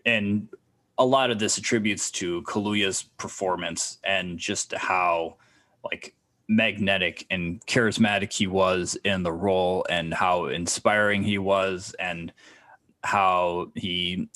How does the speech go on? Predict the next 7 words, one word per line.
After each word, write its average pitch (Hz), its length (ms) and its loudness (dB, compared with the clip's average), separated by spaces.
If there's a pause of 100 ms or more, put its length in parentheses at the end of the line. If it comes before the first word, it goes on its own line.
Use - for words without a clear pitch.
(100)
even 135 240 4
still, 120 220 2
like, 98 320 0
he 120 180 0
transformed 113 680 2
himself. 101 680 0 (340)
Um, 80 420 -4